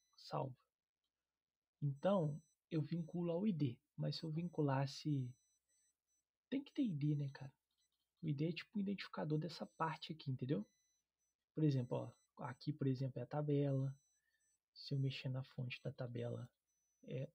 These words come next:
fica salvo. Aqui, tipo, o cabeçalho.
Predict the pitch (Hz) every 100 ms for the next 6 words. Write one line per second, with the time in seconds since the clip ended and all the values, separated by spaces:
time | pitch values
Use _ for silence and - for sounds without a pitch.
0 | _ - - 139 - 147 139 135 131 139
1 | - _ _ _ _ _ _ _ - -
2 | 156 - - 151 135 143 139 - 143 139
3 | 135 131